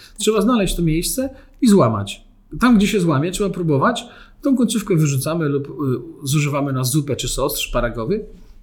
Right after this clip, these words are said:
a szparagi używamy. Y, białe szparagi natomiast trzeba obrać obieraczką do warzyw z takimi malutkimi ząbkami,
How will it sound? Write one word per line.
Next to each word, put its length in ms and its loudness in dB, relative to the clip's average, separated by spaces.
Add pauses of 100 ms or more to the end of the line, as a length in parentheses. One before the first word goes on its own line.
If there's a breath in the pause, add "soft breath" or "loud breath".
(120)
a 120 0
szparagi 400 0
używamy. 460 0 (440 loud breath)
Y, 200 4
białe 280 4
szparagi 400 2
natomiast 380 -2
trzeba 340 -2
obrać 400 -2
obieraczką 680 -4
do 300 -2
warzyw 440 -2
z 80 -8
takimi 320 -2
malutkimi 520 0
ząbkami, 560 -4